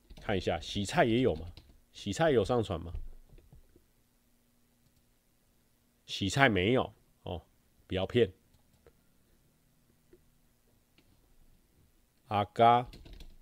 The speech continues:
阿嘎我知道，阿嘎就是跟去洁癖冠老板嘛，去白痴公主那边哦，已经二十万了哦，大家可以去看一下。好啦好啦，不要再讲了，<laughs> 反正你自己都知道了，就不用我宣传了嘛。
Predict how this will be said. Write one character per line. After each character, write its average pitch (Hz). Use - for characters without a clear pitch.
阿 101
嘎 160
我 120
知 139
道， 151
阿 127
嘎 170
就 185
是 165
跟 185
去 -
洁 143
癖 175
冠 180
老 143
板 120
嘛， 90
去 151
白 131
痴 139
公 143
主 104
那 113
边 107
哦， 127
已 107
经 120
二 151
十 127
万 131
了 82
哦， 87
大 117
家 117
可 110
以 92
去 90
看 104
一 87
下。 82
好 131
啦 175
好 165
啦， 156
不 -
要 135
再 147
讲 117
了， 95
<laughs> -
反 104
正 175
你 123
自 151
己 180
都 170
知 170
道 147
了， 92
就 196
不 147
用 185
我 98
宣 185
传 85
了 73
嘛。 -